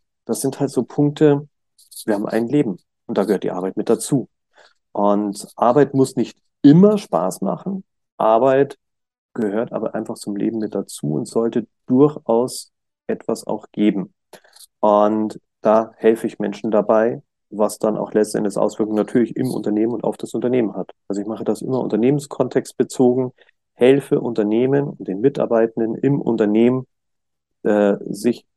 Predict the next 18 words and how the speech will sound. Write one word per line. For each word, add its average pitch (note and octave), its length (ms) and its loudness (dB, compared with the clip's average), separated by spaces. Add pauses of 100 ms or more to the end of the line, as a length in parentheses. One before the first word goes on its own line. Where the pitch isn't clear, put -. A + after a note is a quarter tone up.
(120)
zu - 140 -8
verändern, A#2+ 500 -2
ihre G#2 160 -2
Potenziale A2+ 800 0
zu - 160 -8
entfalten, G#2 720 -2 (460)
ähm, G2 360 0 (520)
ihren C3+ 240 6
Job A#2+ 280 2
zu A#2+ 120 -8
machen, A2 560 -6 (140)
ihre B2+ 280 0
Stärken A2 720 -2 (380)
zu G#2 560 0 (120)
leben A2 640 4
und, G#2 580 0 (560)
äh, - 60 -12
auch G2 540 -4